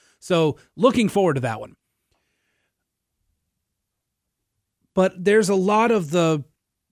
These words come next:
there's a lot of talk about, oh, they caved the S E C to put Alabama in. Uh, what about Georgia? Georgia played, Georgia should have still been in. Florida should have still been in.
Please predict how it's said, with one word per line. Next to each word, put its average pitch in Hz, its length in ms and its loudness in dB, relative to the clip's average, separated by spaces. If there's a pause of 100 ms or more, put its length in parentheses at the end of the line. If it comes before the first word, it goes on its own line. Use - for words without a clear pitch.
(720)
there's 185 220 -2
a 196 40 0
lot 196 200 2
of - 40 -4
talk 180 260 0
about, 160 140 -4
oh, 208 160 2
they 185 140 0
caved 190 420 0
the 147 200 -2
S 151 220 0
E 143 120 -2
C 165 320 -2
to 143 80 -2
put 160 180 -2
Alabama 143 640 0
in. 208 480 0 (500)
Uh, 117 520 -4 (800)
what 151 220 -2
about 131 240 -4
Georgia? 196 540 4
Georgia 165 360 0
played, 156 640 -4
Georgia 147 260 -4
should 139 160 -4
have 131 100 -6
still 139 220 -10
been 135 180 -8
in. 202 440 0
Florida 196 420 -2
should 190 180 -2
have 180 100 -2
still 185 200 -4
been 165 220 -4
in. 165 320 -4